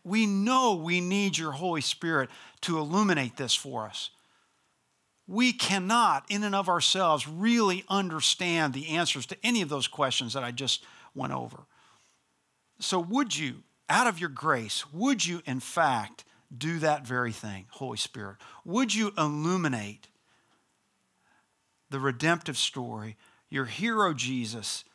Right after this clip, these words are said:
and our place in that story tonight, I ask in your name. Amen.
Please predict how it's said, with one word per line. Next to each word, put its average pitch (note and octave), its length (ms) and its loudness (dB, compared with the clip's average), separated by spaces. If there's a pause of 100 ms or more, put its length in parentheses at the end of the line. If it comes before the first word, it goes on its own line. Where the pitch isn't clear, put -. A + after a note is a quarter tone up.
(400)
and B2+ 260 -6
our C3+ 180 -2
place A2 440 -4
in G#2 80 -10
that G2 160 -8
story G2+ 360 -4
tonight, F2+ 340 -10
I F2 180 -12
ask F2+ 200 -6
in G2 120 -12
your G2 100 -10
name. F#2 280 -12 (680)
Amen. F#2 280 -14